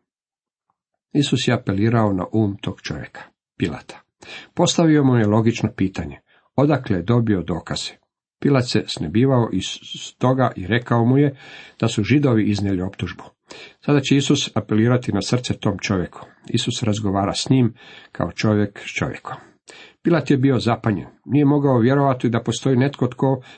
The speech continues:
za sebe tvrdi da je kralj Židova, a da bi oni imali toliko drskosti da iznesu takvu optužbu protiv njega.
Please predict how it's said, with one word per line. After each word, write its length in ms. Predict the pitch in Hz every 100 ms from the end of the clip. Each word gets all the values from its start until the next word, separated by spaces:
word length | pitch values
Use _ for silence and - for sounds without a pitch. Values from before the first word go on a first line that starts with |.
| _
za 60 |
sebe 340 | 107 131 127 123
tvrdi 280 | 120 127 107
da 100 | 107
je 100 | 92
kralj 260 | 123 120
Židova, 480 | 104 117 135 143 143 - - - _
a 80 |
da 140 | 110 117
bi 120 | 117
oni 260 | 113 131 123
imali 280 | 127 123
toliko 340 | - 135 127 107
drskosti 540 | 117 127 - 110 110
da 80 | 104
iznesu 420 | 98 120 127 104
takvu 320 | - 117 - 95
optužbu 500 | 123 123 139 107 95
protiv 280 | - 95 90
njega. 260 | 87 80